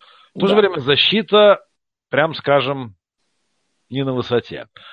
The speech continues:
Speaker 1: А Канзас последние годы, в общем-то, довольно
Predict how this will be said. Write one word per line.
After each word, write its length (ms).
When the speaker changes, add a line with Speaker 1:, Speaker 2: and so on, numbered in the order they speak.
Speaker 1:
А 80
Канзас 640
последние 600
годы, 300
в 100
общем-то, 440
довольно 680